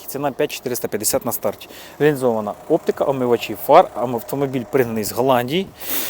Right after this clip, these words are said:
має непогану зимову гуму, майже нову, і ось такі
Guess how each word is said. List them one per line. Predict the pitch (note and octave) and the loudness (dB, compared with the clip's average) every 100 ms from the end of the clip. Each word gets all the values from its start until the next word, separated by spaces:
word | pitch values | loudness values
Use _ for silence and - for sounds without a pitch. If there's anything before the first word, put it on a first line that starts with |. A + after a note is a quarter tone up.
| - - | -10 6
має | C3 A#2+ G#2+ A#2 | 8 10 8 6
непогану | C3 C3+ A#2 A2+ G2 | 4 4 4 2 0
зимову | G#2+ C#3 A#2 G2 - | -4 -2 -2 -4 -10
гуму, | G#2 C3+ F3+ G3 - - - - - - - - - - - - - - - - - - - - - - - - - | -4 -2 -2 -4 -14 -18 -18 -20 -20 -20 -20 -20 -20 -20 -20 -20 -20 -20 -20 -20 -20 -20 -20 -20 -20 -20 -20 -20 -16
майже | B2 A#2+ A#2 | -8 -6 -6
нову, | A#2+ A#2 A#2+ - | -6 -4 -4 -6
і | D#3+ G3 G#3+ | -6 -6 -2
ось | D3 | -4
такі | - - - D#3+ | -4 -10 -6 -6